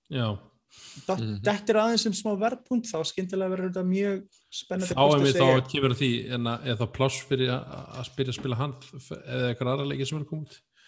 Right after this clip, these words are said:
Speaker 1: Ég hérna
Speaker 2: Ah, hvað er mikið að koma út? Hvað er að koma út annars?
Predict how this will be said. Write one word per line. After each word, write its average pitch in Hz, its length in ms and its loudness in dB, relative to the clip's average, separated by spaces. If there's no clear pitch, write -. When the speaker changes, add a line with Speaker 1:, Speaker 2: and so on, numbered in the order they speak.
Speaker 1:
Ég 117 140 6
hérna 127 220 6
Speaker 2:
Ah, 127 120 4
hvað 220 340 8
er 220 100 8
mikið 226 240 4
að 220 80 -8
koma 226 200 2
út? - 280 -8
Hvað 180 260 -2
er 175 100 0
að - 60 -8
koma 190 200 -2
út 180 140 -6
annars? 113 300 -2